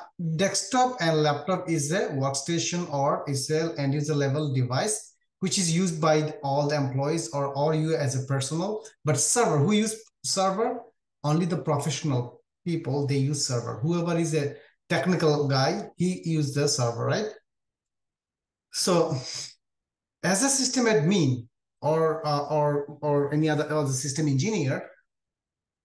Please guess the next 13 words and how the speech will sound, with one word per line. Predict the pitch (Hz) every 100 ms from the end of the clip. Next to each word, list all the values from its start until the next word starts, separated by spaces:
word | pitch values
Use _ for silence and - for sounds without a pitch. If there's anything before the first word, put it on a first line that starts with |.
| -
we | 214
have | 185 214 214
to |
deal | 180 143 180
with | 170 147
the |
server. | 135 - 123 120 127 - _ _
So | - 151
now | 139 165 175
we | 156
need | 160 -
to | 175 180
understand | 151 135 - 180 143 139 -